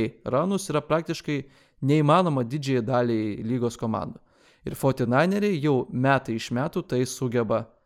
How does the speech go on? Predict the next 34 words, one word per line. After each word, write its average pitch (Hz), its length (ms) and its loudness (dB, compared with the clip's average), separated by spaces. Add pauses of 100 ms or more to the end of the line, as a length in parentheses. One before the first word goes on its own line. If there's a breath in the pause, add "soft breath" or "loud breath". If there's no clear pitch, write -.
(320)
padaryti. 120 480 0 (880)
First 135 240 2
and 117 80 -2
second 117 360 -4
down, 170 420 0
runinti 143 560 0 (180)
sėkmingai. 147 680 -4 (600)
Ne 120 120 -2
taip, 220 180 0
kaip 226 160 -2
Seattle'as 196 460 2
į 151 80 -8
sieną 160 320 0
su, 143 180 -8
su 139 240 -8
Rashadu 135 460 -2
Penny 123 260 0 (200)
važiuoja, 123 500 0 (480 loud breath)
bet 123 340 2 (160)
sėkmingai 156 600 2
runinti. 107 420 0 (480 soft breath)
Ir 120 220 2
aš 113 180 -2
manyčiau, 131 400 -4
kad, 117 300 -2
e, 110 320 -2 (160)
didžiausi 127 760 0
laurai 120 460 4
turi 113 320 -2
eiti 113 260 -2
vis 107 160 -10
tiek 101 160 -6
Kylui 107 320 -6
Shanahanui. - 460 -14